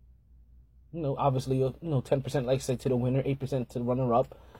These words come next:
and go on down. Seven percent to the runner-up and go on down.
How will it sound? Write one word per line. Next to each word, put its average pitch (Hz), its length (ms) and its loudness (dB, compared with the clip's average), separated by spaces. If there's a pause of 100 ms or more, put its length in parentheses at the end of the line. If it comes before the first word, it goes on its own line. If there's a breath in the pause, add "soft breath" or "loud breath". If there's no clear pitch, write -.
(140 soft breath)
and 123 300 0
go 135 160 6
on 156 140 2
down. 160 320 4
Seven 139 240 6
percent 135 240 0
to 135 80 0
the 123 40 2
runner-up 127 300 4
and 139 100 2
go 151 120 6
on 185 140 8
down. 151 240 6